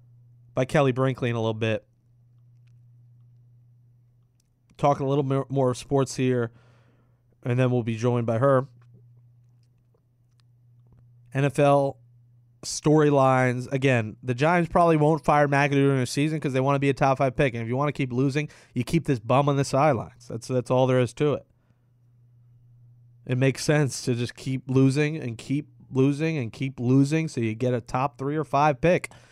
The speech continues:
The Niners won a game over them, making it an interesting fight for the first pick. The Browns did not win a game, so they are still the first pick. But the Giants right now are shaped up most likely to be in the top five.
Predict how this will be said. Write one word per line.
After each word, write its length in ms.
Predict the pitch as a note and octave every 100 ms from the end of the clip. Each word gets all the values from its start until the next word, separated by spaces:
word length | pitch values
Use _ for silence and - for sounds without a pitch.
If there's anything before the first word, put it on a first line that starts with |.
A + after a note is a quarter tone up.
| - _ -
The 100 | C3
Niners 520 | B2 C#3+ E3 D#3+ C3
won 200 | C#3 E3
a 60 |
game 480 | C#3 C#3 D3+ D#3+ G#3 - - -
over 320 | D#3+ F3 E3+ E3
them, 440 | D#3+ F3+ A3 D3
making 380 | D3+ D#3 F3 E3+
it 120 | E3+
an 120 | F3
interesting 640 | A3 F#3+ - - C3 G2+ - _ _ _ _ _
fight 260 | - C#3+ C3+
for 80 | C3
the 80 | A#2+
first 260 | A#2+ G#2
pick. 200 | A2+ A2
The 80 | B2+
Browns 480 | B2+ D3 E3+ E3 C#3 - - - -
did 140 | C#3+
not 220 | F3+ -
win 120 | D#3
a 40 | C#3+
game, 280 | B2 C#3 C#3+
so 100 | B2+
they 180 | C#3
are 80 | D3
still 260 | C#3+ A3+ A3
the 80 | B2+
first 280 | A#2+ A2
pick. 200 | G#2 F#2 _ _ _ _ - _ _ -
But 100 | B2
the 80 | B2
Giants 380 | C3 E3+ F3
right 140 | F3 F3+
now 120 | F3+
are 120 | E3+
shaped 360 | - D#3+ E3 E3+
up 220 | E3 -
most 420 | A#2+ C3+ C#3 D#3
likely 280 | F3 F3+ C3
to 60 | B2
be 80 |
in 60 | C#3
the 80 | A#2+
top 220 | C#3+ C3+
five. 240 | D3 B2+